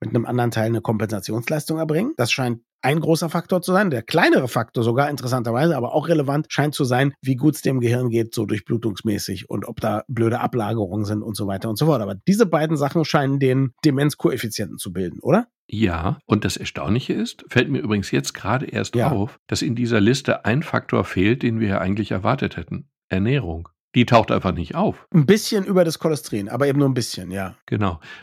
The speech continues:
Speaker 2: Und die gute Nachricht ist schlicht und einfach, das persönliche Risiko, eine Demenz zu kriegen, ist geringer, als es jemals war. Das stimmt nicht ganz. Es ist geringer, wenn wir ein bestimmtes Alter nehmen. Also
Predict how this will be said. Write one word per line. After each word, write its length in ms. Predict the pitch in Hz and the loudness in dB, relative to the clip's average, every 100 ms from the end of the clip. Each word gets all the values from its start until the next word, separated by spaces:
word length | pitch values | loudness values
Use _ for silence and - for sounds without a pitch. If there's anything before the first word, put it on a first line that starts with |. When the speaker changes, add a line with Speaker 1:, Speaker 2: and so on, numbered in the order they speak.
| - | 2
Speaker 2:
Und 100 | 110 | 4
die 60 | |
gute 260 | 104 185 143 | 4 4 4
Nachricht 360 | 101 - - - | 4 2 -4 -4
ist 160 | - | -2
schlicht 260 | - 104 - | 0 -2 -2
und 100 | - | -2
einfach, 420 | 110 127 131 - _ | -2 0 0 -2 _
das 180 | - 110 | -6 0
persönliche 500 | 123 120 220 - 123 | 4 6 4 4 0
Risiko, 380 | 151 202 - - | 2 0 -2 -2
eine 200 | 104 95 | 0 0
Demenz 380 | 95 117 - - | 2 2 0 -4
zu 100 | - | -6
kriegen, 380 | - 92 147 - _ | -2 -2 -2 -8 _
ist 340 | 127 135 - - | 2 2 -4 -4
geringer, 420 | 110 110 131 160 | 2 4 4 2
als 160 | - 127 | 0 -2
es 120 | 110 | 0
jemals 320 | 113 107 101 82 | 0 0 0 -4
war. 240 | 76 82 _ _ | -4 -8 _ _
Das 120 | 104 | 2
stimmt 180 | - 160 | 4 2
nicht 160 | 180 - | 0 0
ganz. 420 | 98 170 277 - | 2 2 0 -2
Es 160 | 135 - | -2 0
ist 240 | 135 135 | -2 -2
geringer, 600 | - 101 110 160 190 180 123 | 0 2 2 2 2 2 2
wenn 200 | 123 127 | 2 2
wir 240 | 123 - | 0 0
ein 120 | 117 | -2
bestimmtes 440 | 113 120 120 - - | -2 -2 -4 -4 0
Alter 240 | 107 92 | 0 0
nehmen. 360 | 85 80 73 - | -2 -6 -8 -2
Also 340 | 104 101 104 | 2 4 2